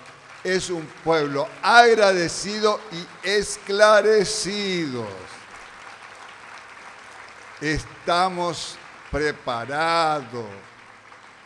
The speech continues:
para soportar todo tipo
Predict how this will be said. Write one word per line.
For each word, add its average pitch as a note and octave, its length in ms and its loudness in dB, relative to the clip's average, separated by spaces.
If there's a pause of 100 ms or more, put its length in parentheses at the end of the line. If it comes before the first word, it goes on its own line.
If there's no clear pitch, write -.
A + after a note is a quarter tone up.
(520)
para D#3+ 280 -4
soportar D#3 1120 -10 (640)
todo F#3 480 2
tipo D#3+ 560 -10